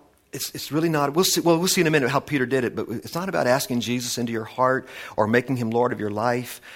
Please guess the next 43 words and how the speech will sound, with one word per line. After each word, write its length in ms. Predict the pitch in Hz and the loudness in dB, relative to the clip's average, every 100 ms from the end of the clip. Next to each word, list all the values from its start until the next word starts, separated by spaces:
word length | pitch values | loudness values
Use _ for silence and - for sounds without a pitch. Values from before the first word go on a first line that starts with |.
| - | -12
These 200 | - 135 | -2 0
kind 180 | - 139 | 2 0
of 80 | 117 | 2
things 220 | 131 135 | 0 -2
that 80 | 101 | -2
you 80 | 113 | -4
hear 220 | 120 131 | 0 2
invitations, 600 | 123 117 135 131 135 131 | 2 0 -2 -2 -4 -4
you 60 | 131 | 0
know, 120 | 120 | 4
"Make 240 | 127 135 | 4 2
Jesus 400 | - 135 131 117 | -2 -4 -4 -2
Lord 200 | 123 135 | 0 0
of 80 | 123 | 0
your 100 | 117 | -2
life." 420 | 113 127 127 - - - - - | 0 0 -2 -8 -16 -20 -18 -4
You 60 | |
know, 120 | 156 143 | 0 2
that's, 240 | 170 - | 0 -2
that's 260 | 180 - 214 | -2 -2 -2
not, 200 | - - | -2 -2
that's 240 | 214 - | -2 0
not, 160 | 196 - - | -2 -4 -8
that's 200 | - 214 | -4 -2
not 140 | 240 214 | -2 0
something 240 | 202 170 | -2 -2
to 80 | 143 | -2
believe. 560 | 117 127 127 - - - - - - | 0 0 -2 -4 -12 -16 -20 -20 -4
And 120 | 131 | 2
that's 200 | 165 220 | 2 2
not 160 | 233 185 | -2 0
really 180 | 208 180 | 2 2
good 200 | 175 165 | 2 2
news 440 | 143 139 - - - _ - - - | 0 -2 -6 -8 -8 _ -20 -18 -6
because 240 | 131 165 | 4 6
I 80 | 180 | 4
can't 320 | - 240 214 | 2 2 2
make 200 | 147 143 | 2 2
him 120 | 135 117 | 2 2
Lord 180 | 113 | 2
of 80 | 101 | 0
my 120 | 92 | -6
life. 280 | - - - | -10 -12 -18